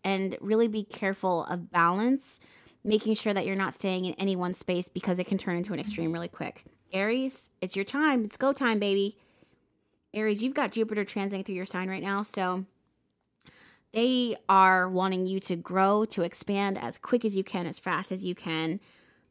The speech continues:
respectfully. Um, this is many ideas. You're, Aries, you're known to be a leader. You're known to be the adventurer. You're known to be the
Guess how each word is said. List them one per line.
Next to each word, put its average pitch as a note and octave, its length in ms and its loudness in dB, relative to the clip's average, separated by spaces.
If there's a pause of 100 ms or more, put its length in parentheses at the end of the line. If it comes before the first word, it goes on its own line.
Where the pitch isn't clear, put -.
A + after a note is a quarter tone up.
(180)
respectfully. - 800 -6 (520)
Um, F#3 600 2
this A3+ 260 0
is G#3+ 320 4
many A#3 380 4
ideas. G3 760 0
You're, B3 680 2 (260)
Aries, A#3+ 340 4
you're B3 140 2
known G3+ 360 4
to G3 100 -10
be F#3+ 120 -2
a E3+ 80 -2
leader. D#3+ 440 -2
You're G#3 240 0
known G#3 380 2
to A3 100 -12
be G3+ 120 -2
the F#3 140 -2
adventurer. F#3 460 -4
You're F#3 240 -4
known G3 360 -2
to G3 100 -8
be F#3 100 -4
the F3+ 100 -10